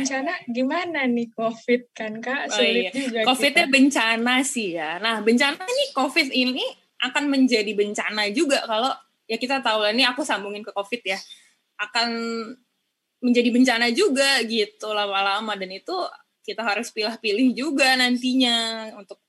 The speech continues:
Speaker 1: Iya, betul.
Speaker 2: menanganinya gitu ya. Mudah-mudahan sih nggak nyampe ya Allah, amin. Mudah-mudahan
Speaker 1: Amin.
Speaker 2: cepet
Speaker 1: Jadi
Speaker 2: second wave-nya
Speaker 1: oke.
Speaker 2: cepet turun deh gitu.
Speaker 1: Iya.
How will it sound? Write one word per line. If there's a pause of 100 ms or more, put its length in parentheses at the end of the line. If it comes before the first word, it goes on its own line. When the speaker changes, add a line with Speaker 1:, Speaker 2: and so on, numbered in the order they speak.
(120)
Speaker 1:
Iya,
betul.
Speaker 2:
menanganinya (320)
gitu
ya.
Mudah-mudahan
sih
nggak
nyampe
ya
Allah,
amin. (560)
Mudah-mudahan
Speaker 1:
Amin.
Speaker 2:
cepet
Speaker 1:
Jadi (320)
Speaker 2:
second
wave-nya
Speaker 1:
oke.
Speaker 2:
cepet (680)
turun
deh (260)
gitu.
Speaker 1:
Iya.